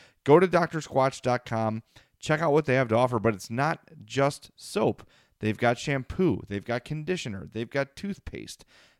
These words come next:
they've got beard oil, they've got deodorant. I love the deodorant. Absolutely love it. Smells so good. The bay rum and the birchwood breeze just smell great all day long. If it's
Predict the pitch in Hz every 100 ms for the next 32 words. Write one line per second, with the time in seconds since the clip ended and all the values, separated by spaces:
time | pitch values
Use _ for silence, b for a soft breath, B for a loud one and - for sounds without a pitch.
0 | _ 113 110 139 131 123 151 180 165 98
1 | - 82 - 117 110 98 127 120 127 143
2 | 147 101 104 101 101 107 139 170 117 95
3 | 101 101 90 - - 107 147 - 117 110
4 | 98 92 85 101 123 127 - - b b
5 | b - - 127 104 - 160 151 131 120
6 | 87 117 135 123 123 123 101 90 117 117
7 | 117 95 107 110 113 110 - b b b
8 | - 143 - 131 110 110 98 - - 160
9 | 170 143 113 104 104 104 - b b -
10 | 123 117 -